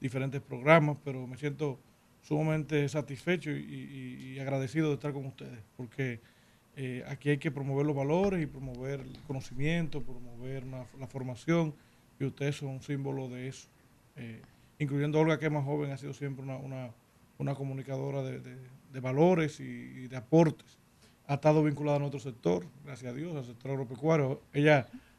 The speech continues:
no sé que no lo an-, no lo anda diciendo, pero yo sé que ella conoce nuestro sector y, y es para mí un placer estar con ustedes.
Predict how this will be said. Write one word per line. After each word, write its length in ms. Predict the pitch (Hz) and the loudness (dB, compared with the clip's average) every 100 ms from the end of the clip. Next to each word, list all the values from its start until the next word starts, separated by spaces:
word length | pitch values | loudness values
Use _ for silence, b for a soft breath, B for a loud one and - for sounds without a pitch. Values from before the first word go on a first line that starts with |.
| _ | _
no 340 | 147 147 170 - | -2 2 2 4
sé 140 | 180 | 2
que 100 | 175 | 4
no 100 | 170 | 6
lo 100 | 170 | 8
an-, 220 | 165 160 | 8 6
no 100 | 160 | 4
lo 100 | 175 | 8
anda 160 | 175 170 | 10 10
diciendo, 500 | 156 135 196 185 143 | 8 8 8 8 4
pero 160 | 147 127 | 0 -2
yo 120 | 139 | -4
sé 180 | - 139 | -6 -6
que 100 | 147 | -4
ella 200 | 143 131 131 B B B - | -2 -4 -6 B B B -2
conoce 460 | 143 139 156 151 147 | 2 6 6 4 2
nuestro 220 | 139 131 | 2 -2
sector 420 | 131 117 170 180 | -6 -2 2 4
y, 40 | 143 147 135 127 | 4 0 -4 -4
y 40 | 139 | -4
es 60 | |
para 180 | - 143 | 2 4
mí 240 | 135 135 139 | 4 2 -2
un 100 | 139 | -2
placer 320 | 143 131 135 | -2 -2 -2
estar 400 | 131 - 135 131 139 | -4 -4 -4 -4 -8
con 160 | 131 | -12
ustedes. 340 | 120 - 71 | -14 -12 -12